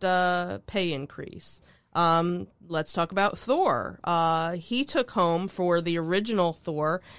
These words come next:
he took home a hundred and fifty thousand dollars, and now he's making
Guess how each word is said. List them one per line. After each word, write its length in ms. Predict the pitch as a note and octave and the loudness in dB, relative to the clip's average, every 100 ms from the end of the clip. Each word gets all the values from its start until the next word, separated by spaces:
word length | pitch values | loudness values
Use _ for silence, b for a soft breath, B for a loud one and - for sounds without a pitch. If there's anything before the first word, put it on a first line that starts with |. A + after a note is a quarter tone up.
| B | B
he 180 | - G#3+ | -6 -6
took 300 | - A3+ G#3 | 0 0 0
home 400 | - D#3+ D#3 E3+ - | 0 0 0 -2 -4
a 60 | |
hundred 280 | D#3 F3+ F#3 | -2 -2 0
and 160 | F3 F3 | -2 -4
fifty 380 | - E4 - A#3+ | -4 -6 -4 -4
thousand 480 | D#3+ D3 C#3+ C#3+ | 0 0 -2 -4
dollars, 680 | C3+ A#2 D2 - G3 D#4 - b b b b - | -4 -4 -4 -4 -6 -6 -12 b b b b -2
and 200 | F3 F3 | 0 2
now 360 | E3 D#3+ E3 | 2 2 0
he's 340 | E3+ F3+ F3 E3+ | -2 -6 -6 -4
making 600 | D#3 D#3 E3+ E3 E3+ | -4 -4 -4 -4 -4